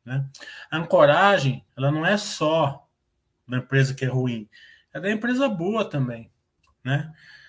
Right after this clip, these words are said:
Ah, você pega a Ezetec, por exemplo, é uma empresa boa, tava quarenta a vinte hoje, né?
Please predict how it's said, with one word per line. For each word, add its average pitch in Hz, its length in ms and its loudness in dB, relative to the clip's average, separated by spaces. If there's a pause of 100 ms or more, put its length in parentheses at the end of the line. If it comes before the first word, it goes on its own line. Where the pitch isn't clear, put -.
(200)
Ah, 185 300 0
você 143 160 -2
pega 165 380 0
a 160 60 2
Ezetec, 143 640 2
por 135 140 -4
exemplo, 123 380 -2
é 147 40 2
uma 151 40 -4
empresa 202 300 0
boa, 175 320 0
tava 135 240 2
quarenta 151 520 0
a - 20 0
vinte 160 440 -6
hoje, 120 360 -4 (680)
né? 147 260 -4